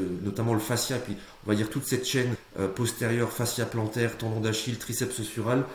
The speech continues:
c'est une structure qui est plutôt sensible à, à la vitesse. On, et ensuite, bon, on peut encore parler un peu du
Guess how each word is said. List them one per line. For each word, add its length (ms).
c'est 180
une 160
structure 480
qui 140
est 20
plutôt 260
sensible 680
à, 300
à 120
la 100
vitesse. 500
On, 220
et 120
ensuite, 300
bon, 120
on 60
peut 160
encore 260
parler 220
un 80
peu 160
du 160